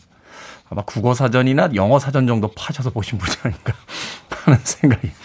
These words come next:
드는군요. 브라이언 페리의 Slave to Love. 자, 이계명님, 어제 친구들과 한잔하고 집에 들어와 아내한테 슬프다고 했다네요.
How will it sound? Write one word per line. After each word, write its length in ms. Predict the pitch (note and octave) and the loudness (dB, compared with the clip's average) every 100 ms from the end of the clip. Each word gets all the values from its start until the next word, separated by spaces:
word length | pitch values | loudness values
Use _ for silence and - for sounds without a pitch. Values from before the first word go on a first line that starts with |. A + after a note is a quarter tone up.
| - - - | -20 -20 -4
드는군요. 380 | B2+ A2+ E2+ D2+ - - - - - - | 2 2 2 -2 -8 -18 -18 -18 -20 -8
브라이언 220 | - A#2+ G#2+ | 0 0 2
페리의 300 | B2+ C#3+ C4 | 2 2 2
Slave 360 | - F3+ E3+ | 2 2 2
to 180 | B2 D#3 | 0 2
Love. 400 | B2+ B2+ D#2+ C2+ - - _ _ - - - - - - - - - - - | 4 4 2 -6 -14 -20 _ _ -20 -20 -20 -20 -18 -20 -20 -20 -20 -20 -2
자, 160 | E3+ | 2
이계명님, 560 | D#3 G3 G3+ G#3 G#3+ F#3 | 4 4 4 4 4 4
어제 180 | D#3 F#3 | 4 4
친구들과 440 | - A#3+ G#3 G3 | 0 0 4 4
한잔하고 840 | F3+ A3+ A#3+ A#3 F3+ G3+ G3 C#3 - - | 4 2 4 4 4 4 4 4 0 -14
집에 220 | - D3 | -6 -2
들어와 360 | C#3+ D3 D3 A2+ | 0 4 6 6
아내한테 460 | C3 D3 C#3+ - B2+ | 4 2 0 -2 -2
슬프다고 640 | - C4 A3+ - G3+ F3 | 0 -2 -2 2 4 4
했다네요. 500 | D#3+ - D3+ C3 C3+ | 2 4 2 2 -2